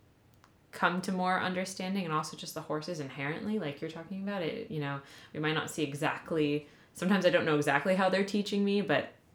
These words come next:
but they certainly are. And, um, but anyway, I think the key to that this past year was first finding compassion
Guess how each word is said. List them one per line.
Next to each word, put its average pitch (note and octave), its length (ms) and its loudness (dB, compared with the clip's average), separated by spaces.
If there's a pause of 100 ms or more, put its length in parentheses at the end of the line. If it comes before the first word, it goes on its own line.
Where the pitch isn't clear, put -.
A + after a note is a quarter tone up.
(320)
but D3+ 140 -12
they D#3 160 2
certainly D3+ 580 -4
are. D3 260 0 (100)
And, C#3+ 320 -4
um, C#3 360 -6 (600)
but F3 100 -2
anyway, F3 160 6
I D#3+ 40 2
think G3+ 220 0
the E3+ 140 4
key G#3+ 380 -2
to E3+ 180 -6
that C3+ 380 -2 (320)
this D#3 120 -10
past D#3+ 360 -2
year D#3 220 2
was D3 180 -2
first D#3+ 460 0
finding D3 720 -2 (300)
compassion - 720 -4